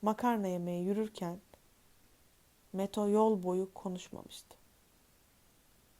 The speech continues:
Kalpazanlıktan sonra üç, üç kağıt işlerinin adamı olmadıklarını anlamışlardı. Kimi karınca esse üç gün unutmaz,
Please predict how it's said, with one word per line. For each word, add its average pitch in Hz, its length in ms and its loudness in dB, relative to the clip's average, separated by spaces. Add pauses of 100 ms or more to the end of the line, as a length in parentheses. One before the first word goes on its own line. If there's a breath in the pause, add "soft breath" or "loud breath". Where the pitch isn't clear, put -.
(680 loud breath)
Kalpazanlıktan 269 800 6
sonra 262 300 2
üç, - 240 -4 (120)
üç - 200 -2
kağıt 247 360 4
işlerinin 214 640 -2
adamı 208 320 2
olmadıklarını 175 760 -2
anlamışlardı. 180 720 -10 (1200)
Kimi 262 220 0
karınca 233 400 2
esse 220 400 0
üç 247 240 -4
gün 214 120 -2
unutmaz, 196 600 -4